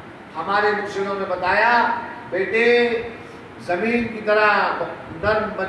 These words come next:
جاؤ کہ زمین پہ بڑے بڑے لوگ دھمک مار کے چلتے ہیں، یہ سمجھ کر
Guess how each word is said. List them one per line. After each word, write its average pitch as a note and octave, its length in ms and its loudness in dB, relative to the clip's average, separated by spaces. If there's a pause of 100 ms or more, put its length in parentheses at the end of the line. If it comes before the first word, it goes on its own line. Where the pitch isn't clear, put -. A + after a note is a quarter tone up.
جاؤ A3+ 480 2 (360)
کہ F#3+ 80 -2
زمین G#3 400 -2
پہ A3+ 120 -2
بڑے A#3 320 4
بڑے A#3 120 4
لوگ A#3+ 460 4
دھمک A3 380 0
مار A3 200 4
کے A3 120 0
چلتے G3+ 380 0
ہیں، - 280 -6 (260)
یہ A3+ 140 4
سمجھ A3 380 0
کر A#3 100 0